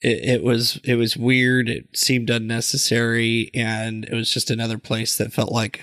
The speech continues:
maybe the author trying to fill space to get the word count to get a full novel. Um, yeah, there's so many different ways I feel like it could have been handled to where,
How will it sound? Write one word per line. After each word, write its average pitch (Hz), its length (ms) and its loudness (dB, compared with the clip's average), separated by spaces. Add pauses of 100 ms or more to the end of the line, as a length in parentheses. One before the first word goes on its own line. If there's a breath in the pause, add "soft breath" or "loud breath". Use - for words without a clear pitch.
maybe 110 400 -2
the 110 180 0
author 110 320 -2
trying 110 380 -2
to 120 220 -4
fill 113 260 0
space 113 560 0
to 113 380 -2
get 113 200 -4
the 120 80 -2
word 110 300 -2
count 107 420 -4
to 131 80 0
get 117 120 -6
a 113 60 -6
full 110 200 -4
novel. - 540 -8 (1000 soft breath)
Um, 107 440 0 (680)
yeah, 113 180 0
there's 160 260 4
so 131 200 2
many 123 220 2
different 117 380 0
ways 113 340 2
I 120 60 0
feel 110 180 0
like 110 160 -2
it 123 120 0
could 127 120 0
have 113 60 2
been 113 140 -2
handled 110 640 0
to - 120 2
where, 110 560 0